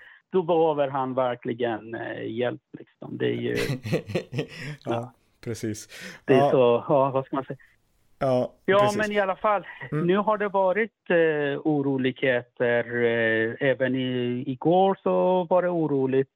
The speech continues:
Speaker 1: på många städer. Eh,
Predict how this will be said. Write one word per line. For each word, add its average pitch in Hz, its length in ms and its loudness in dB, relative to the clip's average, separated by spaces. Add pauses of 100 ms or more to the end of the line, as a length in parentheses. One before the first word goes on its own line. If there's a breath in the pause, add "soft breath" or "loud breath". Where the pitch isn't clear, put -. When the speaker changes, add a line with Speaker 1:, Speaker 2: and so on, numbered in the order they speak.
Speaker 1:
på 131 320 0
många 123 460 0
städer. 120 640 0 (340)
Eh, 117 840 -2